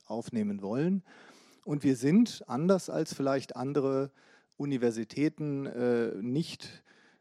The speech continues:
ich würd mal sagen, wir sind in Stuttgart nicht in einer Universitätsstadt, ja, steht auch nicht auf dem, auf dem Ortseingangsschild von Stuttgart, äh, sondern wir sind in, in der Landeshauptstadt,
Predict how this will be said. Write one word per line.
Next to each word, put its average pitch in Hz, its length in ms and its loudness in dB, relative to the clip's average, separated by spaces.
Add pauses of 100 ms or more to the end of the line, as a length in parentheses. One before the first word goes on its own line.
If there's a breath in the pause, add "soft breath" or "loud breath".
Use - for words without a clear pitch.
(260 soft breath)
ich - 120 -12
würd 147 140 4
mal 131 140 -2
sagen, 139 160 2
wir 127 60 4
sind 139 140 2
in 123 120 -4
Stuttgart - 380 2
nicht - 260 -6
in 117 100 -4
einer 117 400 -8
Universitätsstadt, 135 1700 -4
ja, 139 260 -2
steht - 280 -4
auch 117 100 -6
nicht - 220 -8
auf - 160 -4
dem, 113 340 -4
auf 123 220 -8
dem 117 160 -4
Ortseingangsschild 160 800 -2
von 160 160 -2
Stuttgart, 180 600 -2 (600 loud breath)
äh, 123 340 0 (220)
sondern 143 420 2
wir 139 120 4
sind 151 200 -4
in, 135 280 -6
in 123 220 -6
der 113 100 0
Landeshauptstadt, 180 1200 0